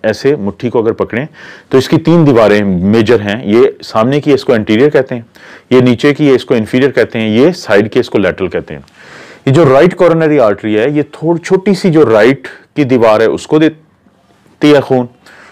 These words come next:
और साथ ही जो नीचे की दीवार है, इंफीरियर वॉल है, उसको खून पहुंचाती है राइट कोरोनरी आर्टरी। अगरचे आगे इसकी कुछ ब्रांचेज होती हैं, जैसे पोस्टीरियर,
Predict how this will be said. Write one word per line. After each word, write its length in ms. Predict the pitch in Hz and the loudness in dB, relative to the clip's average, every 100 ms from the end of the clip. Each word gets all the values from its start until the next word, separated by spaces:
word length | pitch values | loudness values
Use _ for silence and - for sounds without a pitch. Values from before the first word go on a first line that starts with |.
| - | -2
और 100 | 143 | -2
साथ 340 | 135 143 131 156 170 | 0 0 0 0 0
ही 120 | 185 | 0
जो 240 | 151 160 | 2 2
नीचे 440 | 151 123 135 - 160 | 0 -2 -2 0 -2
की 100 | 139 | 0
दीवार 300 | 113 98 101 | 0 0 0
है, 60 | |
इंफीरियर 380 | 104 101 113 117 | -2 -2 -2 0
वॉल 260 | 95 87 87 | -2 -4 -4
है, 220 | 98 135 - - - - _ 160 | -8 -10 -18 -20 -20 -20 _ -4
उसको 240 | - 170 | 0 0
खून 280 | - 135 120 | 0 -2 0
पहुंचाती 480 | 120 104 104 95 113 | -2 0 -2 0 0
है 120 | 113 | 2
राइट 200 | 101 98 | 0 0
कोरोनरी 420 | 98 101 117 120 | 0 0 2 2
आर्टरी। 320 | 117 113 143 | 2 0 0
अगरचे 580 | 143 - - 135 156 160 | 0 0 -2 0 0 0
आगे 220 | 151 135 | 0 2
इसकी 220 | 143 - 139 | -2 -2 -8
कुछ 200 | 135 101 | -6 -2
ब्रांचेज 360 | 104 101 123 | 0 0 0
होती 220 | 107 92 104 | -2 -2 -2
हैं, 80 | |
जैसे 300 | 104 98 110 | -2 -2 -2
पोस्टीरियर, 720 | 104 107 98 - 104 104 104 | -2 -4 -4 -4 0 0 0